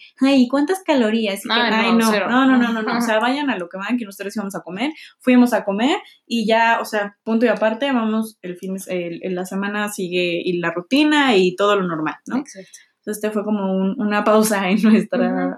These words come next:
Speaker 1: en nuestra rutina. Pero disfruten, o sea, no se trata de estarse martirizando ni, "Ay, qué horror, es que comí un buen, es que voy a engordar".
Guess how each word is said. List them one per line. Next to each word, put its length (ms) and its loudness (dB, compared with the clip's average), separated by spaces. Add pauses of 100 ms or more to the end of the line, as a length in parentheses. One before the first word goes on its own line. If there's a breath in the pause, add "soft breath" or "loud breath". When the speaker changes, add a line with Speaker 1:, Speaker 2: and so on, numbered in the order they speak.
Speaker 1:
en 100 -10
nuestra 300 -6
rutina. 580 2 (400 soft breath)
Pero 180 6
disfruten, 600 4
o 40 -6
sea, 160 -4
no 100 2
se 120 -2
trata 260 -4
de 80 -4
estarse 320 -8
martirizando 800 -6
ni, 540 -6
"Ay, 140 -6
qué 80 -2
horror, 280 2
es 160 -2
que 220 0
comí 240 -4
un 80 -4
buen, 240 4
es 120 2
que 60 -6
voy 120 -2
a 20 -6
engordar". 340 -2